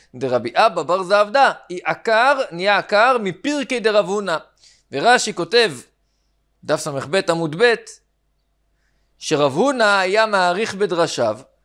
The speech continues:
והתלמידים צריכים למי רגליים ומעמידים עצמם, ועל ידי זה נהיים עקרים. ולכן הוא לא היה לו מה לה-, להתחתן עם אישה אחרת. גם רב גידל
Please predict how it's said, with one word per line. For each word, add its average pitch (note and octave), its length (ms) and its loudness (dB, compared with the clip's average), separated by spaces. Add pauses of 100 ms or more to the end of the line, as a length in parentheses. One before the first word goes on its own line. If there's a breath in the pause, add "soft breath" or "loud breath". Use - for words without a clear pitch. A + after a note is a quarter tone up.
(420)
והתלמידים F#3+ 920 2
צריכים F#3+ 380 -6
למי G3+ 180 -4
רגליים G3 400 2
ומעמידים F3 500 -4
עצמם, D#3 480 -4
ועל D3+ 120 0
ידי G#3 240 2
זה B3+ 180 4
נהיים A#3 240 -2
עקרים. G3+ 420 0 (1900 soft breath)
ולכן A#3 300 2
הוא F3+ 80 -4
לא F#3+ 60 4
היה G3 100 4
לו G3 100 -2
מה G3+ 140 0
לה-, G3+ 140 4 (420)
להתחתן F#3+ 480 0
עם F3+ 100 -4
אישה F3+ 240 4
אחרת. E3+ 380 -2 (3750)
גם A#3 320 2
רב F#3+ 180 2
גידל E3 580 -2